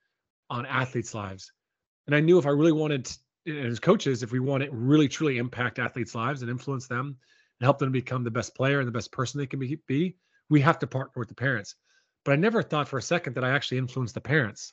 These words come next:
Like, I actually impacted them. So I said, "Man, I really gotta get to work on this book."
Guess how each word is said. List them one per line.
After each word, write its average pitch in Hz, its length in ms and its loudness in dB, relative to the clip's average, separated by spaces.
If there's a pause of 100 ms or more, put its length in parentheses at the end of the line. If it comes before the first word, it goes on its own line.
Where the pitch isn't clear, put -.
Like, 123 100 0
I 135 140 4
actually 151 320 0
impacted 127 440 -4
them. 123 280 2 (640)
So - 180 4
I 147 100 10
said, 113 220 -2
"Man, 135 160 -2
I 135 80 0
really 131 240 2
gotta 113 120 2
get 113 120 -2
to 110 60 -6
work 117 200 0
on 110 60 -4
this 104 120 -6
book." - 400 -2